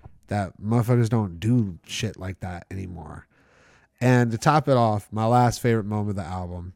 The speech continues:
is that it actually does sound like what he went for. Like, it, he went for it to sound like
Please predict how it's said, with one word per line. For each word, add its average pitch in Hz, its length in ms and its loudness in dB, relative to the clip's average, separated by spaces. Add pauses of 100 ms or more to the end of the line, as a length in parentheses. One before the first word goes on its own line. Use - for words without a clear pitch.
(460)
is 110 240 2
that 110 300 0
it 110 140 -8 (120)
actually 113 520 0
does 101 340 -4
sound 98 460 -6
like 92 360 -12 (140)
what 98 420 -8
he 92 680 -6 (1040)
went 101 280 -6
for. 73 400 -16 (500)
Like, 98 260 -4
it, 104 180 -6 (300)
he - 260 -2
went 131 320 0
for 123 380 -4
it - 140 -8
to 101 80 -8
sound 113 360 -4
like 104 300 -6